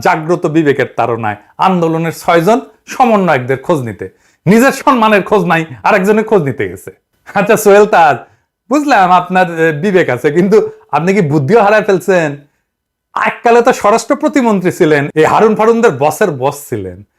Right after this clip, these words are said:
আপনি কি জানেন না যে হারুন চলে খু-, খুনি হাসিনার নির্দেশে? আপনি কেন তাহলে হারুনের কাছে যাবেন? আপনি তো যাবেন খুনি হাসিনার কাছে। অন্তত পক্ষে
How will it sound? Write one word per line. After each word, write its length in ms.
আপনি 260
কি 100
জানেন 320
না 280
যে 140
হারুন 360
চলে 220
খু-, 320
খুনি 200
হাসিনার 340
নির্দেশে? 520
আপনি 220
কেন 260
তাহলে 200
হারুনের 420
কাছে 220
যাবেন? 260
আপনি 220
তো 100
যাবেন 220
খুনি 220
হাসিনার 400
কাছে। 280
অন্তত 360
পক্ষে 480